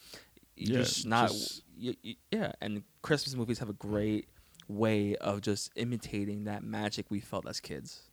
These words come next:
Speaker 2: Yeah, absolutely. And I think that, you know, that Christmas season is just, it brings out such a different vibe in people.
Speaker 1: Yeah.
Speaker 2: You know, <laughs> everybody's just so happier.
Speaker 1: Yeah.
Speaker 2: Uh, most people, at least. I know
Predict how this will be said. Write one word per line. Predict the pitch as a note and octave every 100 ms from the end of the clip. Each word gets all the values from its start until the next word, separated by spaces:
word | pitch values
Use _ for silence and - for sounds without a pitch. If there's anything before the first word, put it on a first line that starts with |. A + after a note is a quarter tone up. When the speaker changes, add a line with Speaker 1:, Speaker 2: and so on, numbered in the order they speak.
| _ _ _ _ _ _ -
Speaker 2:
Yeah, | F#2+ G2 D#2+
absolutely. | F#2 - E2+ E2 E2+
And | F2
I | F#2+
think | G#2+ F#2+
that, | G2
you | F#2
know, | G2 F2+
that | F2
Christmas | - A2 G#2 -
season | F#2 F2 D#2+
is | D#2+ F2+
just, | - E2+ E2 - - - - - _ _ _ _ _
it | A2 G#2
brings | G#2+ G2
out | G2+ F#2
such | - A2 -
a |
different | F#2+ G#2 - G#2 D#2+ G#2
vibe | G2+ F2+ F#2
in | G2+
people. | G2+ A2 A#2 A#2+ -
Speaker 1:
Yeah. | C3+ B2 -
Speaker 2:
You | G2+ F2 -
know, | C#3+
<laughs> |
everybody's | A#2 A2 C3 C3+ -
just | - -
so | - - G2+
happier. | F#2+ F#2+ G2+ G2 A2
Speaker 1:
Yeah. | G3 G3
Speaker 2:
Uh, | - -
most | B2+ D3 -
people, | A#2+ - F#2+
at | E2+
least. | E2+ D#2+
I | F2+
know | G2 F#2+